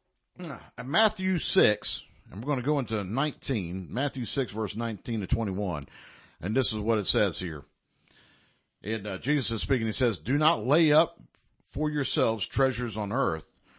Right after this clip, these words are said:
where moth and rust destroy, and where thieves break in and steal. But lay up for yourselves treasures in heaven, where neither moth nor rust destroys, and where thieves do not break in and steal.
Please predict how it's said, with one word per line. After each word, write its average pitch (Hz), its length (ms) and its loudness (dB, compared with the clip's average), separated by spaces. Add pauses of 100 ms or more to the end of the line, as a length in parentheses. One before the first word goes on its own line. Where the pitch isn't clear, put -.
(120)
where 101 240 0
moth 113 680 -2
and 98 240 -4
rust 123 360 0
destroy, 90 720 -4
and 90 180 -6
where 92 140 0
thieves 139 460 -4
break 104 360 -2
in 101 160 -4
and 85 100 -6
steal. 76 480 -6 (520)
But 101 120 0
lay 123 300 4
up 175 160 0
for 165 120 -2
yourselves 131 540 -2
treasures 131 580 -2
in 95 140 -4
heaven, 71 520 -6 (640)
where 104 160 0
neither 101 360 -2
moth 104 520 -2
nor 113 280 -2
rust 113 340 0
destroys, 98 520 -2
and 95 140 -6
where 95 140 -2
thieves 110 440 -4
do 98 100 -8
not 90 240 -4
break 98 260 -4
in 95 140 -4
and 85 80 -6
steal. 90 420 -6